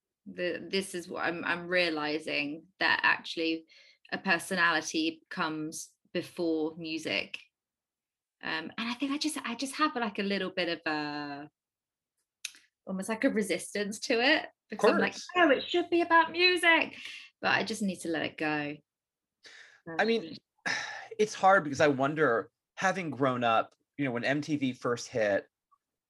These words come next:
Speaker 2: I mean, I was eleven, twelve years old, and I was like, my mind just got blown open. I remember seeing Madonna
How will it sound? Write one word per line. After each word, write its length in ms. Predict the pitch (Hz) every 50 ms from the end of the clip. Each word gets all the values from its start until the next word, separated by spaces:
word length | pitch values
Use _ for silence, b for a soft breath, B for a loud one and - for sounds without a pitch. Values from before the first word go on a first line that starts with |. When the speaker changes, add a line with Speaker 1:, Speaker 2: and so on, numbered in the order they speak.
| _ _
Speaker 2:
I 40 | 123
mean, 280 | 123 117 110 107 101 - -
I 120 | 123 127 120
was 120 | 110 104
eleven, 560 | 117 107 104 107 110 110 113 107 104 104 101 95
twelve 340 | - - 123 110 107 104
years 200 | 107 101 98 101
old, 240 | 113 104 104 101 95
and 80 | 101 95
I 100 | 95 98
was 160 | 90 - -
like, 220 | 101 92 90 90 - -
my 200 | 127 127 123 113
mind 380 | 117 123 120 110 110 110 107 98
just 120 | 95 -
got 180 | 113 - - -
blown 260 | 113 107 104 101 101
open. 280 | 101 104 107 - 104
I 120 | - - 143
remember 400 | 160 165 165 165 180 185 196 226
seeing 300 | 220 - 196 180 165 147
Madonna 600 | 131 107 110 117 104 104 104 101 101 98 95